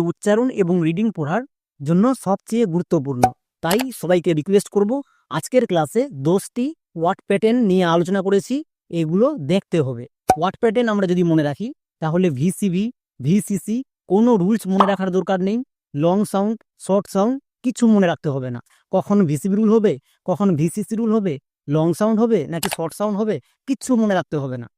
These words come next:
যে কোনো বড় এবং ছোট ওয়ার্ড নিজে নিজে উচ্চারণ হবে। চলো তাহলে শুরু করি। যেমন দেখো এন্স, এন্সের জন্য আমরা দুটো ওয়ার্ড প্যাটার্ন পাই। ফার্স্ট ইএনসিই এর উচ্চারণ হয় এন্স এবং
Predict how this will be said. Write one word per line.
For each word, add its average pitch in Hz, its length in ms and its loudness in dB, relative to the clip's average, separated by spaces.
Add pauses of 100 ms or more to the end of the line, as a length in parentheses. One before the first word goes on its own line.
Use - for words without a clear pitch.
(220)
যে 185 100 0 (100)
কোনো 226 180 4 (260)
বড় 196 160 4 (200)
এবং 175 160 2 (120)
ছোট 185 180 -6 (280)
ওয়ার্ড 190 260 0 (460)
নিজে 247 200 4 (100)
নিজে 247 240 4
উচ্চারণ 175 440 0
হবে। 123 180 -8 (180)
চলো 202 220 4
তাহলে 180 260 4 (120)
শুরু 156 260 4
করি। 113 160 -2 (380)
যেমন 160 480 2
দেখো 214 200 0 (380)
এন্স, 139 200 2 (520)
এন্সের 202 360 0
জন্য 147 160 4 (460)
আমরা 156 160 2 (120)
দুটো 185 260 0
ওয়ার্ড 202 220 0
প্যাটার্ন 220 280 0 (140)
পাই। 127 160 -2 (600)
ফার্স্ট 208 320 -4 (440)
ইএনসিই 185 1080 0 (380)
এর 165 260 4
উচ্চারণ 180 460 2
হয় 147 160 0 (220)
এন্স 202 180 0 (440)
এবং 143 280 2